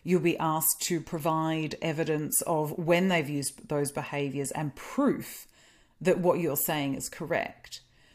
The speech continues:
But then when you provide that evidence, you are told that you're making it up, that you're crazy, that you hold on to the past, that you should be letting go of that by now,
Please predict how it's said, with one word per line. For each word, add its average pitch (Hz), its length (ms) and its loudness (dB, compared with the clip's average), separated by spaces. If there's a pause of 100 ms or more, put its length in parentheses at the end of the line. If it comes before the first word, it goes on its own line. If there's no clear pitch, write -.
(240)
But 185 240 0
then 233 240 8
when 320 140 6
you 220 140 6
provide 185 640 2
that 165 220 4
evidence, - 840 0 (460)
you 180 200 6
are 165 80 6
told 170 420 2
that 170 100 -2
you're 151 200 -4
making 143 360 -2
it 160 80 0
up, 214 360 6
that - 140 -4
you're 139 140 -2
crazy, 185 720 4
that 147 140 -4
you 135 120 -4
hold 143 280 -2
on 135 120 0
to - 100 -6
the 131 80 -8
past, 180 760 0
that 165 140 -2
you 151 100 -6
should 143 240 -6
be 143 100 -2
letting 135 360 0
go 165 240 6
of 170 140 0
that 165 220 2
by 160 200 0
now, 156 560 0